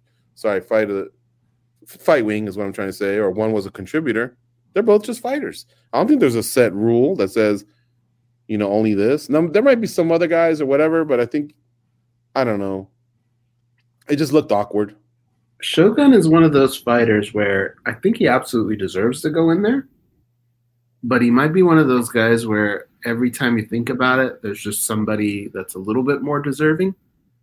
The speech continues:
Speaker 2: and he
Speaker 1: Maybe.
Speaker 2: just gets pushed aside over and over and over until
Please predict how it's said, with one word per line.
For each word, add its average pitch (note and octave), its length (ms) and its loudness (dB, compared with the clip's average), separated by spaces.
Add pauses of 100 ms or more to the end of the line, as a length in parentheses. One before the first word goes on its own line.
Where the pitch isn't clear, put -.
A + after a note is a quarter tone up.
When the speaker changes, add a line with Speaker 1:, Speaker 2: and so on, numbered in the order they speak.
(200)
Speaker 2:
and A2 120 -4
he C3 80 0
Speaker 1:
Maybe. B2+ 120 -2
Speaker 2:
just B2 160 -6
gets G#2+ 140 -10 (120)
pushed G#2+ 320 -6
aside G#2+ 500 -2
over G#2 420 -4
and G2+ 100 -6
over G2 340 -6
and F#2 100 -6
over G#2 420 -2
until F#2+ 500 -6